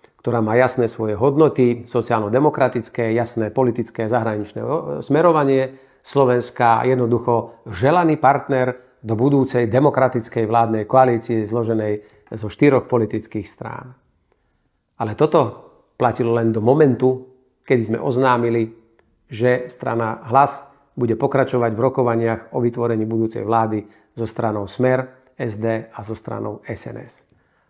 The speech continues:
A potom to prišlo. Zrazu sme boli tí, ktorí už nie sú takí demokratickí, zrazu sme boli vagabundi, ktorí idú Slovensko vrátiť niekde dozadu. Je to fakt úsmevné a ja si samozrejme z toho ťažkú hlavu nerobím, pretože to radšej nečítam.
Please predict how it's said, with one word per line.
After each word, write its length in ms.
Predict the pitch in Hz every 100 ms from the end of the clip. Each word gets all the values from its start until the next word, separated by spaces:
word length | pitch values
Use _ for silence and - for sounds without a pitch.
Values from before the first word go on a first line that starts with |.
| _ -
A 60 |
potom 320 | 139 143 135 113
to 160 | 107
prišlo. 400 | 107 101 - - - _ _ _ _ _ _ _ _ _ -
Zrazu 400 | - 143 135 120
sme 160 | 120
boli 240 | 113 110 101
tí, 320 | 135 131 123
ktorí 640 | 123 113 110 110 - _
už 240 | - 104 117
nie 160 | 127
sú 160 | 127 139
takí 240 | 139 123
demokratickí, 800 | 123 117 120 113 113 - - 104
zrazu 320 | 104 117 120
sme 160 | 113 120
boli 240 | 113 113
vagabundi, 1080 | 110 123 139 123 123 123 117 117 113 - - -
ktorí 320 | 120 117 135
idú 240 | 117 110
Slovensko 560 | - 143 139 - 123 110
vrátiť 400 | 120 131 131 113
niekde 720 | 113 117 117 113 113 110 - _ -
dozadu. 560 | 113 131 120 110 127 127 - _
Je 80 | 135
to 160 | 135 -
fakt 320 | 196 - 160
úsmevné 720 | 165 139 110 101 104 139 143 - _ _ _
a 60 | -
ja 160 | 160 156
si 80 |
samozrejme 480 | 143 165 147 139 135
z 80 | 131
toho 160 | 131 127
ťažkú 320 | 135 - 120
hlavu 240 | 131 120
nerobím, 320 | 139 127 127
pretože 400 | 120 120 120 120
to 80 | 117
radšej 320 | 120 120 120
nečítam. 640 | 120 151 120 - 107 113